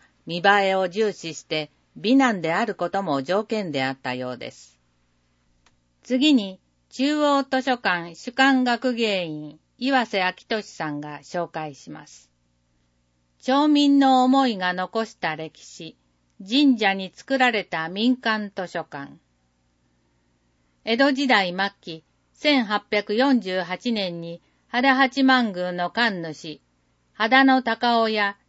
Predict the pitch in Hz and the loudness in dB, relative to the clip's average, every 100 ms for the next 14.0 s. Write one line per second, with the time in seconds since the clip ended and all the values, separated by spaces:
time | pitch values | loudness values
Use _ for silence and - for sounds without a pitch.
0 | _ - 247 285 285 285 240 180 170 170 | _ -2 2 4 6 4 4 2 -2 -6
1 | 165 _ 175 165 _ _ _ - 226 214 | -8 _ -10 -10 _ _ _ -10 -10 -2
2 | 294 277 277 254 247 170 - 156 156 _ | -4 -2 -2 0 0 -2 -8 -10 -10 _
3 | _ - 233 269 247 254 262 262 247 247 | _ -2 2 2 2 -2 2 2 4 2
4 | 240 247 240 240 220 180 160 160 165 - | 0 0 0 -2 -4 -6 -6 -6 -8 -8
5 | 180 208 190 - 180 175 165 156 156 - | -4 -2 -4 -6 -8 -6 -6 -8 -12 -14
6 | - 156 _ _ _ _ _ _ _ _ | -20 -20 _ _ _ _ _ _ _ _
7 | _ 196 208 285 294 302 - - 185 180 | _ -2 -2 0 -2 -2 -4 -8 -4 -2
8 | 190 247 247 247 214 175 175 202 240 254 | -2 -2 0 0 2 0 0 -2 0 -2
9 | 202 175 170 180 170 165 156 151 _ _ | -2 -8 -6 -6 -6 -8 -8 -8 _ _
10 | _ _ 214 - 190 180 208 262 262 269 | _ _ -4 -2 -6 0 2 4 4 2
11 | 269 254 254 247 233 262 247 208 180 175 | 4 2 2 0 0 0 0 -2 -4 -2
12 | 175 170 226 202 165 160 - 190 214 214 | -2 -2 -6 -4 -4 -6 -4 -2 -2 -4
13 | 208 202 190 196 190 202 202 170 156 147 | -2 -2 0 -2 -2 -6 -4 -6 -8 -12